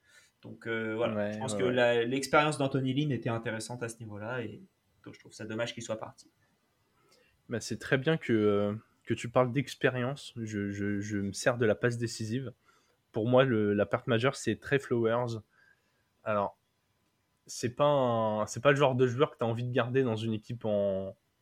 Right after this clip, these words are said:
Speaker 2: en reconstruction parce que, euh, ouais, c'est, euh, c'est un joueur qui a déjà quelques années dans la ligue, qui a, ouais, quand tu reconstruis, t'as envie de pouvoir donner du temps et de la place à tes jeunes.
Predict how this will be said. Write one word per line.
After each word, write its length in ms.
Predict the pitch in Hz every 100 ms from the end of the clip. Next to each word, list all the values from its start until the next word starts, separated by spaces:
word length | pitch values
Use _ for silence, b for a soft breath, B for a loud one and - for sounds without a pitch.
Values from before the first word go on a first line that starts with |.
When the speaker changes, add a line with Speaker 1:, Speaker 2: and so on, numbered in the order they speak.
| _ _ -
Speaker 2:
en 120 | 113
reconstruction 800 | 123 120 120 - 117 - 120 135
parce 280 | - 90 -
que, 60 |
euh, 200 | 101 92
ouais, 360 | 90 107 95 80 95
c'est, 600 | - - - - 90 87
euh, 160 | 90 90 90 _ b b b
c'est 140 | - 107
un 80 |
joueur 180 | 107 123
qui 60 | -
a 40 |
déjà 160 | 113 110
quelques 400 | 117 117 120 113
années 160 | 117 113
dans 120 | 110
la 120 | 110
ligue, 300 | 113 123 127
qui 180 | - 113
a, 320 | 101 104 104 b b b b b b b b _ _ _ _ _ _ _ _ _ _ _ -
ouais, 140 | 127
quand 140 | 127
tu 100 | 107
reconstruis, 420 | 120 - 139 - 170
t'as 80 |
envie 200 | 120 123
de 80 | 135 _
pouvoir 260 | - 123 113
donner 240 | 123 123
du 160 | 113 117
temps 140 | 151
et 60 | 127
de 40 |
la 80 | 117
place 240 | - 131
à 80 | 117
tes 180 | - 113
jeunes. 360 | 110 104 98